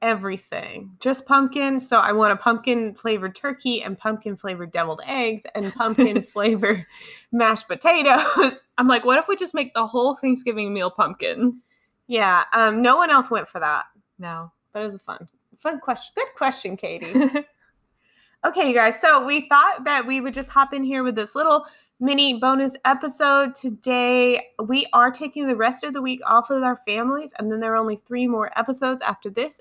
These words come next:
Speaker 1: of the Studio Sisters podcast for season two before we'll be going on our Christmas break. Today, we wanted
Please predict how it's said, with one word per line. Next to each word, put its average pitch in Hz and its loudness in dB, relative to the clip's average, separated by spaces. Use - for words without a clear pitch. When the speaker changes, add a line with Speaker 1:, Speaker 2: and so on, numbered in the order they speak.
Speaker 1:
of 202 -4
the 202 -4
Studio 208 -10
Sisters - -16
podcast 262 2
for 196 -4
season 196 -10
two 254 -4
before 220 -8
we'll 220 -4
be 214 -8
going 208 -2
on 196 0
our 208 -2
Christmas 262 -12
break. 185 -6
Today, 311 -4
we 427 2
wanted 415 0